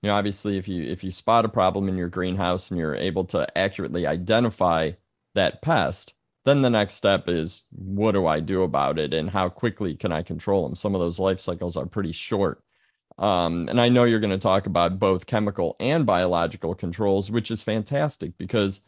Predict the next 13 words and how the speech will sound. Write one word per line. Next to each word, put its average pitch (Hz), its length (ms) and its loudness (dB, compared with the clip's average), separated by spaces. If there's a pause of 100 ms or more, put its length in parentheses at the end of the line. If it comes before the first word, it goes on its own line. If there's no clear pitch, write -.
(240)
in 131 80 2
most 196 240 4
greenhouses 92 640 2
these 92 240 -4
days, 92 400 0
both 123 300 2
strategies 120 760 0
are 127 100 2
being 127 280 0
employed 127 560 0
at 95 200 -4
different 98 380 -4
times, 110 500 0